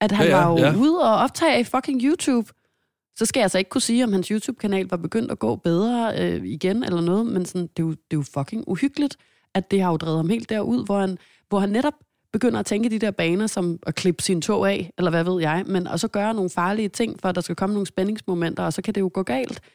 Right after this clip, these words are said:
Speaker 2: Ja.
Speaker 1: Nu ved jeg jo ikke, hvad der skete, og, og jeg vil heller ikke sådan, men, men det er faktisk en vildt rørende dokumentar, når man ser den,
Speaker 2: Mm.
Speaker 1: velvidende om, hvad der egentlig er sket. Fordi så er det sådan, wow, det har virkelig drevet dig helt derud, hvor at,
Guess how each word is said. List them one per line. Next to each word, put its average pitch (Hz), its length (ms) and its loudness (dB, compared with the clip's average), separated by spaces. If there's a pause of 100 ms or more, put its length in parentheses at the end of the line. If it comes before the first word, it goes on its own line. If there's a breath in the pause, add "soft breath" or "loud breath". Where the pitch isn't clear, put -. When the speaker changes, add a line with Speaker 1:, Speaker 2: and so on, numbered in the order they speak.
(120)
Speaker 2:
Ja. 110 160 2
Speaker 1:
Nu 190 60 4
ved 156 220 4
jeg 135 80 4
jo 131 60 4
ikke, 143 120 2
hvad 143 100 0
der 120 60 -6
skete, 135 400 -4
og, 139 80 -2 (100)
og 139 120 -4 (120)
jeg 131 120 -2
vil 131 60 -4
heller 143 180 -2
ikke 143 140 -4
sådan, 143 240 -6
men, 139 240 0 (720 soft breath)
men 156 180 0 (280)
det 147 60 0
er 139 40 2
faktisk 160 380 -2 (220)
en 147 220 -2
vildt 190 260 -4
rørende 151 280 0
dokumentar, 139 680 -4
når 156 60 -4
man 139 160 -4
ser - 240 -4
den, 156 200 -8 (420)
Speaker 2:
Mm. 123 360 2 (560)
Speaker 1:
velvidende 165 440 2
om, 170 340 -4
hvad 143 180 -4
der 135 80 -4
egentlig 147 300 -2
er 120 80 -2
sket. - 380 -4 (340)
Fordi 147 160 -10
så 151 120 -6
er 156 40 -4
det 151 80 -4
sådan, 143 220 -4
wow, 147 280 0
det 143 260 -4 (100)
har 131 140 -8
virkelig 151 360 -2 (360)
drevet 139 240 0
dig 135 80 0
helt 170 200 -2
derud, 143 340 0
hvor 135 180 0
at, - 180 -8